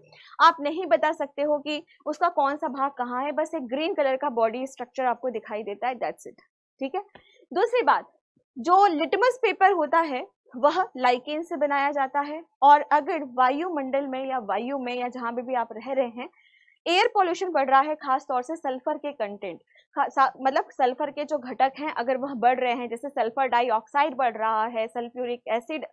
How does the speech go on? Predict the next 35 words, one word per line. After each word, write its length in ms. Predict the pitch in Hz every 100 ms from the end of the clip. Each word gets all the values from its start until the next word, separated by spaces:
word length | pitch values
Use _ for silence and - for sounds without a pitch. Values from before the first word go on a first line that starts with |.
| _ _ -
आसपास 480 | - 247 247 269 269 -
उ-, 120 | 240 220
उ-, 120 | 226 226
है, 280 | 233 254 240 254 - _ _ _ _ -
किसी 240 | 320 359
भी 140 | 269 302
कारखाने 520 | 277 269 269 262 269
से 120 | 294
निकल 240 | 269 240 240
के 100 | 254
आ 120 | 240
रहा 120 | 226
है 160 | 240 254
या 80 | 285
कुछ 220 | 370 349
भी, 200 | 233 196 - _ -
या 160 | 302 320
वायुमंडल 640 | 277 294 330 359 302 285 277
में 120 | 262
है, 200 | 262 262
गैसेस 460 | 240 226 - 330 -
फॉर्म 180 | 277 254
में 120 | 247
है, 140 | 247 240
जैसे 200 | 240 247
sulfur 360 | 247 240 262 277
dioxide 520 | 254 220 - 233 233
and 120 | 233
all, 200 | 214 320 - _ _ _ -
या 240 | 254 269 262
एसिड 300 | 262 269 359
रेन 220 | 294 277 302
होने 280 | 240 247
वाली 320 | 240 226 226 254
है 160 | 254